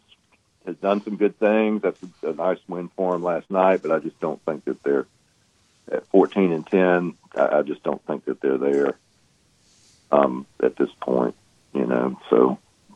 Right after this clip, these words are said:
so can't help themselves too much. They play Vanderbilt at home Saturday. That's not gonna help them too much. Um, so they need to, uh, probably at least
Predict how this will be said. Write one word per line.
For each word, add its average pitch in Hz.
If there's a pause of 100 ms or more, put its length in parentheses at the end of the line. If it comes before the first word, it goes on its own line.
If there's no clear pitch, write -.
(140)
so - (920)
can't 101
help 104
themselves 90 (100)
too 113
much. 90
They 90
play 90
Vanderbilt 82
at 73
home 80
Saturday. 76
That's 69
not 73
gonna 69
help 69
them 64
too 73
much. 67 (1120)
Um, 62 (560)
so 76
they 82
need 98 (100)
to, 107
uh, 101 (2000)
probably 110
at 120
least 147